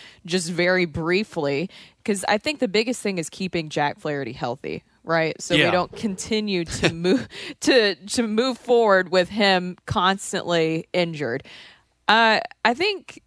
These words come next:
Speaker 1: the biggest thing for me that I just kinda hope to see is, one, obviously offensively, the Cardinals do something tonight. With Jack Flaherty, I just wanna see if he can go a little bit deeper into the game 'cause he's been at, what, just about five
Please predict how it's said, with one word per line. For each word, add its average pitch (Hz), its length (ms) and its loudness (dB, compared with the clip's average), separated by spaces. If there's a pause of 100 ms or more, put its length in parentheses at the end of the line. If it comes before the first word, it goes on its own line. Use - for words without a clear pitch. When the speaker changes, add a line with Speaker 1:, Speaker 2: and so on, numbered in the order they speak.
(140)
Speaker 1:
the 214 140 -2
biggest 294 340 -2
thing 208 300 0
for - 180 -6
me 196 180 0
that 185 120 2
I 165 100 2
just 165 160 -10
kinda 170 200 0
hope 175 220 -2
to 165 80 -8
see 196 260 -2
is, 151 200 -2
one, 170 420 -2
obviously 156 440 -2
offensively, 156 580 -4
the 147 80 -8
Cardinals 151 600 -4 (100)
do 175 200 -4
something 151 320 -4
tonight. 147 300 -2
With 175 100 -2
Jack 226 240 2
Flaherty, 208 460 0 (120)
I 262 80 4
just 311 140 -6
wanna 302 140 -4
see 247 320 0
if 196 160 -2
he 208 100 -4
can 190 120 -6
go 175 360 2 (540)
a 220 80 -4
little 277 200 0
bit 240 160 0
deeper 170 520 -2 (180)
into 180 220 -2
the 165 80 -4
game 143 340 -6
'cause 180 220 -4
he's 190 180 -2
been 180 160 0
at, 151 100 -2
what, 151 200 -2 (140)
just 170 200 -8
about 156 240 0
five 160 220 4